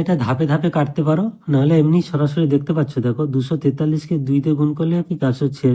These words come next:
ছিয়াশি। তাহলে এখান থেকে আমরা সরাসরি কেটে দিতে পারি, যত প্র্যাকটিস করবে এগুলো বুঝতে পারবে। তাহলে দুই, তাহলে দুই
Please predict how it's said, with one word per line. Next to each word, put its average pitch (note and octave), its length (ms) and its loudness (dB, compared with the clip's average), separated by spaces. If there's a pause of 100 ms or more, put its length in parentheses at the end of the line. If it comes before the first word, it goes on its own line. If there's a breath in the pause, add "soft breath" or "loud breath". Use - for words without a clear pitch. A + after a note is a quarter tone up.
(320)
ছিয়াশি। A#2 400 0 (640 soft breath)
তাহলে C#3+ 260 2
এখান D3+ 240 0
থেকে D#3 260 -2 (200)
আমরা C#3 220 -4 (240)
সরাসরি D3 440 -2
কেটে C#3+ 300 -2
দিতে A#2+ 220 2
পারি, G2+ 180 -2 (380)
যত C3 160 -2 (140)
প্র্যাকটিস C#3+ 380 -4
করবে E3 220 -2
এগুলো D#3 200 0
বুঝতে C#3+ 320 -2
পারবে। A2 280 -4 (680)
তাহলে C#3 200 0 (140)
দুই, A2+ 160 2 (560)
তাহলে A#2+ 200 -4
দুই B2 200 0